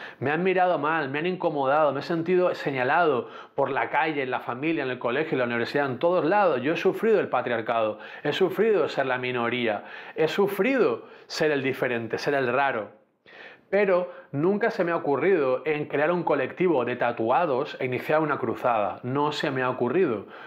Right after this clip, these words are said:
En re-, en lugar de eso, y con eso no voy en contra de, de los colectivos de fe-, feministas tampoco, no voy en contra, pero yo simplemente estoy intentando señalar otro, otra causa de los problemas, más macro,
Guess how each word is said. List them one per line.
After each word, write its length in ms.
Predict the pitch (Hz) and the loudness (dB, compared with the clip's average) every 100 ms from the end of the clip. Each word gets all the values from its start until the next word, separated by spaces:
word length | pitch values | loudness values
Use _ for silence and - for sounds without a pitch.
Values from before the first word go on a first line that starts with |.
| - | -10
En 140 | - 131 | -4 0
re-, 160 | 139 - | 0 0
en 200 | 143 139 | 0 2
lugar 320 | 131 147 175 | 4 4 2
de 160 | 185 196 | 2 0
eso, 360 | 202 - 127 - - _ | 0 -4 -6 -8 -20 _
y 100 | 143 | -6
con 160 | 131 127 | -2 -2
eso 200 | 147 185 | 0 0
no 120 | 165 | 2
voy 140 | 165 | 2
en 120 | 147 127 | 0 -2
contra 380 | 151 135 113 | -2 0 0
de, 380 | 110 110 110 107 - - - | 0 0 -2 -4 -8 -20 -12
de 80 | 104 | -4
los 120 | 101 | -4
colectivos 640 | - 117 110 139 147 147 - | -2 -4 -2 0 2 2 -2
de 400 | 131 127 120 120 | -2 0 0 -2
fe-, 280 | - 127 107 | -2 -4 -4
feministas 640 | - - 113 113 147 139 - | -8 -4 -2 -2 -2 -4 -6
tampoco, 360 | 107 156 127 | -2 -2 0
no 120 | 120 165 | 0 2
voy 140 | 175 | 2
en 100 | 160 | 0
contra, 380 | 190 190 131 - | 0 0 -2 -2
pero 140 | 123 | -2
yo 140 | 123 147 | 0 0
simplemente 520 | 175 165 160 170 185 | 0 0 0 0 0
estoy 180 | 185 175 | 0 -2
intentando 260 | 165 165 | -2 -4
señalar 440 | 165 139 139 143 - | -2 0 2 0 0
otro, 460 | 160 160 190 190 - - _ _ _ _ _ _ _ _ _ _ _ _ _ _ _ | -2 0 0 -2 -8 -20 _ _ _ _ _ _ _ _ _ _ _ _ _ _ _
otra 340 | - 143 170 147 | -4 -2 -2 0
causa 440 | 165 170 165 180 | 0 0 0 0
de 80 | 151 | 0
los 120 | 135 | -2
problemas, 540 | - 127 151 147 113 123 | -2 -2 -2 -2 -4 -2
más 280 | 143 151 | -2 -2
macro, 580 | 151 151 156 143 113 107 | -2 0 0 0 0 -2